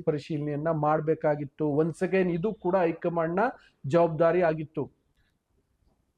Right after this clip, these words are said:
ಇಲ್ಲಾಂದ್ರೆ ಕಡೆ ಪಕ್ಷ ಹಂಗ್ ಮಾಡಿ ಅಂತ ಮುಖ್ಯಮಂತ್ರಿಗಾದ್ರೂ ಹೇಳ್ಬೇಕಾಗಿತ್ತು. ಅದನ್ನೂ ಮಾಡ್ಲಿಲ್ಲ ಹೈಕಮಾಂಡ್. ಹೈಕಮಾಂಡ್,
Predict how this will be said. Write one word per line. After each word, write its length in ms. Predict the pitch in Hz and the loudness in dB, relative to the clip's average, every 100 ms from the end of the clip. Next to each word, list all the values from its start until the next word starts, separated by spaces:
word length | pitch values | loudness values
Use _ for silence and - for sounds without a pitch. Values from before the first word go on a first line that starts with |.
| _ _ _ _ _ _ _ _ _ _ _ - - | _ _ _ _ _ _ _ _ _ _ _ -20 2
ಇಲ್ಲಾಂದ್ರೆ 340 | 196 247 247 254 | 4 6 4 2
ಕಡೆ 160 | 180 196 202 | 4 4 4
ಪಕ್ಷ 140 | 233 - 233 | 0 2 4
ಹಂಗ್ 140 | 185 | 4
ಮಾಡಿ 300 | 156 202 226 240 | 4 4 4 4
ಅಂತ 120 | 226 185 | 4 2
ಮುಖ್ಯಮಂತ್ರಿಗಾದ್ರೂ 680 | 196 254 240 208 226 220 208 | 4 4 4 4 4 4 4
ಹೇಳ್ಬೇಕಾಗಿತ್ತು. 680 | 202 202 196 185 160 143 120 - _ _ _ _ _ _ _ 1077 - _ _ _ _ _ _ - | 4 4 2 2 -2 -4 -14 -20 _ _ _ _ _ _ _ _ -20 _ _ _ _ _ _ -4
ಅದನ್ನೂ 300 | 156 165 196 180 | 0 2 2 2
ಮಾಡ್ಲಿಲ್ಲ 300 | 151 147 131 123 | 0 -4 -8 -10
ಹೈಕಮಾಂಡ್. 420 | 135 127 113 - _ _ _ _ _ _ _ _ _ _ _ _ _ _ _ - | -12 -12 -16 -18 _ _ _ _ _ _ _ _ _ _ _ _ _ _ _ 0
ಹೈಕಮಾಂಡ್, 720 | 180 190 - 208 208 208 | 2 2 2 4 6 4